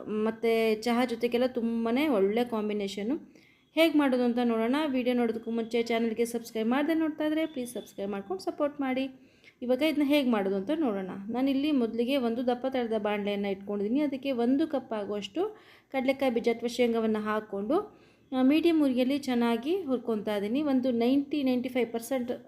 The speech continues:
ಅದು ಫ್ರೈ ಆಗೋವರೆಗೂ ನಾವು ಇದನ್ನು ಈ ಥರ ರೋಸ್ಟ್ ಮಾಡ್ಕೊಳ್ಳೋಣ. ಮೊದಲಿಗೆ ಸ್ವಲ್ಪ ದೊಡ್ಡ ಉರಿ ಇಟ್ಕೊಳ್ಳಿ, ನಂತರ ಸ್ವಲ್ಪ ಫುಲ್ ಸಿಮ್ಮಲ್ಲಿ ಇಟ್ಕೊಂಡು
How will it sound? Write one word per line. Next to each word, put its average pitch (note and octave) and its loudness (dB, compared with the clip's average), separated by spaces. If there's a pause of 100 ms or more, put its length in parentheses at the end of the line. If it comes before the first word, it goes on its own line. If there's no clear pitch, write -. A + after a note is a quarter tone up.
ಅದು A3 0 (400)
ಫ್ರೈ C4 6
ಆಗೋವರೆಗೂ A3+ 4
ನಾವು G3+ -2
ಇದನ್ನು A#3 -2 (500)
ಈ A3+ -6
ಥರ B3 -2
ರೋಸ್ಟ್ A#3 2
ಮಾಡ್ಕೊಳ್ಳೋಣ. G3+ -2 (640)
ಮೊದಲಿಗೆ C#4 2
ಸ್ವಲ್ಪ D4 0
ದೊಡ್ಡ A#3 2
ಉರಿ C4 2
ಇಟ್ಕೊಳ್ಳಿ, A#3+ 0
ನಂತರ B3+ 0
ಸ್ವಲ್ಪ B3 -2 (460)
ಫುಲ್ C#4+ 0
ಸಿಮ್ಮಲ್ಲಿ C#4 2
ಇಟ್ಕೊಂಡು A#3 0